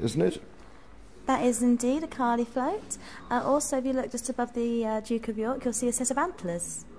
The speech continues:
Speaker 2: Whale Island used to have a naval zoo on it.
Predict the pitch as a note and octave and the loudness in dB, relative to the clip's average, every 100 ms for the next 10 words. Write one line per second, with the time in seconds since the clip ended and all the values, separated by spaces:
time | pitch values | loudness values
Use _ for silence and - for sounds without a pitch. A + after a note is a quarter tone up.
0 | - - - - - - A#3+ C4 C4+ D4 | -16 -16 -16 -18 -12 0 2 4 4 2
1 | A#3+ G#3 A#3+ A#3 - A3 A3 A#3 A#3 A3+ | 2 0 0 -2 -4 -4 -2 0 0 0
2 | A3+ C4 G#3+ F3 E3+ D4 - | 0 2 2 -2 -6 -12 -18